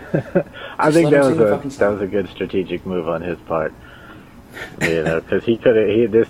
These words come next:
Speaker 1: time coulda been the time that Sid, Sid connected with that glass. <laughs>
Speaker 2: It, yeah,
Speaker 1: You know?
Speaker 2: exactly, exactly. Um, and here's a, you know, just something a little extra about, um, his, uh,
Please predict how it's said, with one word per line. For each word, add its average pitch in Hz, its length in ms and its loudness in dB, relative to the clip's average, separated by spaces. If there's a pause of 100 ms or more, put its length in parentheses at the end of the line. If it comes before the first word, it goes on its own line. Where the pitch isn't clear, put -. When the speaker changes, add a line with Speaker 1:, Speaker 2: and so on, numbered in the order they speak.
Speaker 1:
time 104 360 2
coulda 107 260 2
been 107 180 2
the 104 80 -2
time 107 380 0
that 101 180 0
Sid, 98 640 -2
Sid 117 240 2
connected 104 680 -2
with 107 180 0
that 120 200 2
glass. - 560 2 (540)
<laughs> - 420 -8
Speaker 2:
It, 107 280 -4
yeah, 101 280 -4 (140)
Speaker 1:
You 107 320 -2
know? 95 160 -2
Speaker 2:
exactly, 95 560 -2 (680)
exactly. 95 560 -4 (420)
Um, 113 480 -2
and 127 220 0
here's 139 340 2
a, 120 340 2 (120)
you 117 100 -6
know, 107 160 -4
just 104 240 -10
something 101 520 -6
a 95 100 -10
little 98 240 -4
extra 90 460 -4 (120)
about, 85 360 -2
um, 85 380 -4 (680)
his, 98 320 -6
uh, 82 320 -8